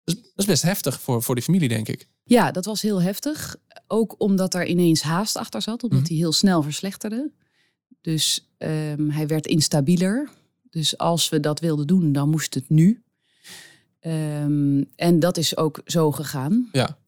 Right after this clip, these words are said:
Speaker 2: Eh, hij is, eh, aan de beademing gegaan. Hij is, eh, opgelijnd. Eh, we hebben diezelfde dag nog een C T gemaakt, thorax en abdomen. Want we hadden tot nu toe alleen beeldvorming van zijn hoofd.
Speaker 1: Hm.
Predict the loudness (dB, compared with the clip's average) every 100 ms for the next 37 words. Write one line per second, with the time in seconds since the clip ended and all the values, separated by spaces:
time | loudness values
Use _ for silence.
0 | _ -20 -20 _ _ -6 -4 -4 -8 -10
1 | -8 -6 -8 -6 -4 -2 -4 -8 -8 -8
2 | -6 -2 0 0 -2 -4 -6 -10 _ _
3 | 0 4 6 4 2 -4 -6 -4 -2 -4
4 | -8 -10 -8 -2 -2 -2 -4 -10 _ _
5 | -8 -6 0 0 2 2 4 4 2 0
6 | -4 -6 _ _ -12 -10 -10 -6 -4 -2
7 | -2 -2 -2 0 0 0 0 -2 -2 -2
8 | -2 -2 -2 0 0 2 0 -4 _ -4
9 | 0 2 0 -4 -6 -2 -4 -2 -4 -4
10 | -2 -2 0 2 2 2 -2 -10 -18 -16
11 | -18 -10 -8 -4 -2 -2 -6 -6 0 0
12 | 0 0 0 0 -2 -2 -2 -2 -2 -2
13 | -2 0 2 4 4 0 -6